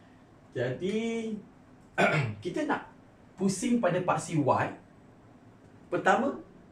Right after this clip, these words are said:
kita kena jadikan subjeknya sebagai X. Jadikan X sebagai subjek. Jadi kita buat di sini ialah, uh, jadi Y kuasa dua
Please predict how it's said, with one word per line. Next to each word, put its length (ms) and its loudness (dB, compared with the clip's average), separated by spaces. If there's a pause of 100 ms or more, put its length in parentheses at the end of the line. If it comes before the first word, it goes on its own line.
(560)
kita 480 0
kena 320 0
jadikan 800 2
subjeknya 720 2
sebagai 400 -2
X. 560 -10 (720)
Jadikan 400 -2
X 320 -6
sebagai 240 -6
subjek. 720 2 (240)
Jadi 140 -8 (100)
kita 240 -6
buat 240 4
di 80 -10
sini 260 -8 (140)
ialah, 240 0 (560)
uh, 1040 -4 (160)
jadi 320 -6
Y 560 -2
kuasa 320 0
dua 400 -2